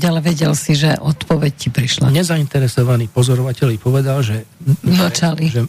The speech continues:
Speaker 2: že
Speaker 1: Sedeli a mlčali.
Speaker 2: Nie, že on mi odpovedá iba. Že on vie, vedie monológ.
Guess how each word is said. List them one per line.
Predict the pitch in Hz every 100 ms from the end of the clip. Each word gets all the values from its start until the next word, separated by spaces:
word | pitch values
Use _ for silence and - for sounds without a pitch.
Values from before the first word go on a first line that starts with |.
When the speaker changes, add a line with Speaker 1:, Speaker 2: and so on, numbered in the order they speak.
| _
Speaker 2:
že | - 208
Speaker 1:
Sedeli | 196 208 185 170
a | 151
mlčali. | 165 151 160 160 - -
Speaker 2:
Nie, | 151 110
že | 113
on | - 151
mi | 143
odpovedá | 156 - 104 107 -
iba. | - - _ _
Že | - 123
on | 147
vie, | 139
vedie | 139 139 135
monológ. | 135 123 101 -